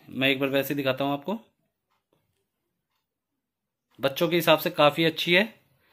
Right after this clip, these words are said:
अब मैं आपको एक बार अंधेरे में दिखाऊंगा, काफ़ी अच्छी लगेगी अंधेरे में।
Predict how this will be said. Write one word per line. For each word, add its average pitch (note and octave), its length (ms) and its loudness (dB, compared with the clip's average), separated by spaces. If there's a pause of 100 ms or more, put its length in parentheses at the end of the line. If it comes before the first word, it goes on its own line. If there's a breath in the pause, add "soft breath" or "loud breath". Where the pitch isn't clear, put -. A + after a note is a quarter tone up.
(260)
अब B2+ 100 -2
मैं D3+ 100 6
आपको E3 220 4
एक E3 100 2
बार E3 140 6
अंधेरे C#3+ 300 6
में D#3 120 2
दिखाऊंगा, C#3+ 320 -2 (120)
काफ़ी F3 840 2 (160)
अच्छी - 260 0
लगेगी D#3+ 380 2
अंधेरे C#3 340 4
में। G3 180 0